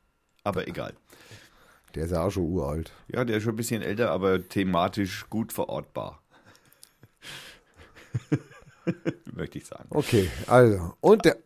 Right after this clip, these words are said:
Speaker 2: und jetzt hab ich gesehen, der macht ja einen Podcast, der, der Böhmermann.
Speaker 1: Der Böhme?
Speaker 2: Der Böhmermann macht einen Podcast mit dem, jetzt hab ich den Namen vergessen.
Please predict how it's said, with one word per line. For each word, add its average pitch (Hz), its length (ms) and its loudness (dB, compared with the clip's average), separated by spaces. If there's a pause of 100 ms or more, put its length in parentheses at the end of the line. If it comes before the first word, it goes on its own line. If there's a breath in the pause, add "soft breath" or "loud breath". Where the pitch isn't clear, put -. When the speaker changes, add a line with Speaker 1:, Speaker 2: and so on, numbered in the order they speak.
(120)
Speaker 2:
und 160 80 4
jetzt 202 160 6
hab 240 80 6
ich 240 80 0
gesehen, 220 240 2
der 175 140 6
macht 190 280 0
ja 185 100 6
einen 165 100 0
Podcast, 240 500 -2
der, 123 300 2
der 117 180 0
Böhmermann. 110 500 -2 (600)
Speaker 1:
Der 95 100 2
Böhme? 98 960 6 (220)
Speaker 2:
Der 180 80 6
Böhmermann 220 460 6
macht 185 200 2
einen 180 100 -4
Podcast 196 540 2
mit 175 160 10
dem, 226 220 4 (1120)
jetzt 73 120 -16
hab 85 100 -8
ich 90 60 -6
den 92 60 -6
Namen 95 200 -4
vergessen. 80 460 -10